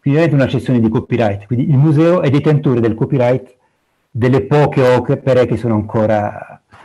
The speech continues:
eh, non do-, nel, nel dominio pubblico, tipicamente fotografie, fotografie antiche di Tolosa. Oppure ci sono dei documenti, documenti storici, eh, che si possono utilizzare che, perché appunto il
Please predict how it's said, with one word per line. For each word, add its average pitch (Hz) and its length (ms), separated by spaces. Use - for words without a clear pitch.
eh, 101 320
non 110 280
do-, 123 180
nel, 127 220
nel 127 400
dominio 113 320
pubblico, 107 340
tipicamente 117 400
fotografie, 107 560
fotografie 110 680
antiche 113 420
di 104 120
Tolosa. - 340
Oppure - 220
ci 127 60
sono 117 160
dei 110 100
documenti, 104 500
documenti 90 400
storici, 90 520
eh, - 1500
che - 80
si - 80
possono - 320
utilizzare 92 640
che, - 100
perché - 260
appunto - 380
il 95 180